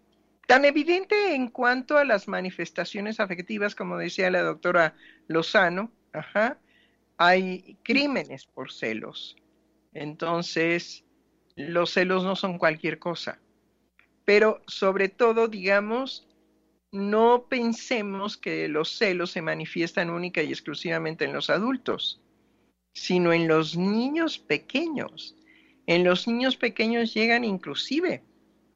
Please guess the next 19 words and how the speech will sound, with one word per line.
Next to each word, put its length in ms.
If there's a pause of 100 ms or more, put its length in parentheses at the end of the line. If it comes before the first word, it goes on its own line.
(220)
a 200
enfermar 960 (420)
por 200
una 400
situación 920
de 200
celos, 640 (540)
por 140
una 280
cuestión 520
de 140
rivalidad 1200 (240)
a 120
muerte, 760
pero 300
a 60
muerte, 680 (400)
¿sí? 460 (600)
Sea 540